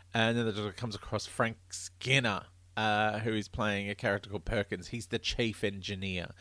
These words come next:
Frank Skinner is just a delight. I absolutely adore him, bless him. Um,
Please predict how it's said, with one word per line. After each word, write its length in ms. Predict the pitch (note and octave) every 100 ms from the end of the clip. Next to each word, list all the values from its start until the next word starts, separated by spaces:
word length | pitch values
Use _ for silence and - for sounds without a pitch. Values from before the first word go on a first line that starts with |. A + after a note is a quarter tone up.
| - - - - - - -
Frank 360 | - G#3+ A3+
Skinner 340 | - - C3 A#2
is 200 | G#2+ G#2+
just 300 | B2+ - A2+
a 60 |
delight. 640 | F#2+ G#2 F#2+ F2+ D2 - -
I 260 | A#2+ A#2+ -
absolutely 540 | C3+ - - G2+ C#2+
adore 300 | F#2 F#2+ D#2+
him, 220 | D2+ E2+ F2+
bless 260 | - F2
him. 160 | - G2 - - -
Um, 440 | D#3+ E3+ E3 E3